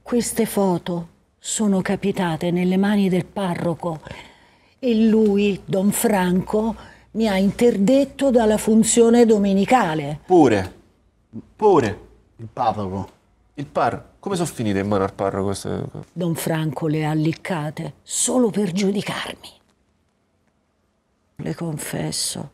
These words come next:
Speaker 1: che ho anche pensato di farla finita.
Speaker 3: No.
Speaker 2: No, no, ecco, no, signora Rosa, no, non lo dica neanche per scherzo. Ha tutta la vita davanti.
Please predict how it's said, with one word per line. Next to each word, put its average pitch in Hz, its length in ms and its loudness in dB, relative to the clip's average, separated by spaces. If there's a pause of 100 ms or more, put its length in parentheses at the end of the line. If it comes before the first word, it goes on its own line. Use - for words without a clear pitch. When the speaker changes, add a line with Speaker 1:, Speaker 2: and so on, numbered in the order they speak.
(100)
Speaker 1:
che - 180 -12
ho 160 60 -8
anche 170 340 -6
pensato 170 600 -8
di 196 100 -6
farla 185 380 -8
finita. 147 580 -8
Speaker 3:
No. 110 240 -12
Speaker 2:
No, 143 360 0 (160)
no, 120 420 -2
ecco, 113 320 0
no, 156 600 2
signora 127 280 2
Rosa, 135 260 4
no, 117 300 4
non 120 120 4
lo 123 100 6
dica 127 180 4
neanche 120 260 2
per 120 140 0
scherzo. 151 600 0 (840)
Ha 131 260 -4
tutta 185 300 0
la 139 100 6
vita 131 200 6
davanti. 110 760 0